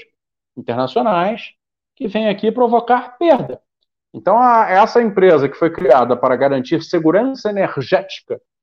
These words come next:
para o país estará criando uma enorme insegurança geral, não só energética. Entendeu?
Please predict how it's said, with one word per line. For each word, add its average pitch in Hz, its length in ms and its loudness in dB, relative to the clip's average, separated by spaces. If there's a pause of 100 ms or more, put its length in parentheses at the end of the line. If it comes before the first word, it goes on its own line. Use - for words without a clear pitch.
(220)
para 127 200 2
o 123 40 -4
país 226 540 0 (580)
estará 220 340 2
criando 226 360 0
uma 269 120 0
enorme 247 380 4
insegurança 254 720 2
geral, 196 540 6
não 190 180 -2
só 190 200 0
energética. 131 720 -2 (1700)
Entendeu? - 380 -8